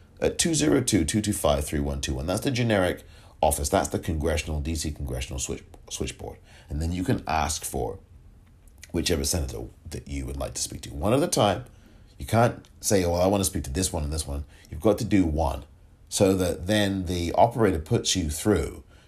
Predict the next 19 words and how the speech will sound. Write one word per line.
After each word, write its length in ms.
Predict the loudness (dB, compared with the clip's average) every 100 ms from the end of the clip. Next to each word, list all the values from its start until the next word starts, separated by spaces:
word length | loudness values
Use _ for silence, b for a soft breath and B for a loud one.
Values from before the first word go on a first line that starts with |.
| b
to 220 | 2 2
whomever 420 | 4 2 4 2 2
you 160 | 0
say 260 | 0 0 -2
first, 460 | -4 -6 -8 -12 -12
the 80 | -6
first 340 | 2 2 2
name. 260 | -4 -10 -12 -20 b b b
Then 140 | 0 4
you 80 | 4
have 100 | 4
to 80 | 0
call 260 | 0 2
back 340 | 2 2 2 0
if 140 | -6
you 40 |
want 180 | -6 -6
another 280 | -6 -8 -8
one. 160 | -10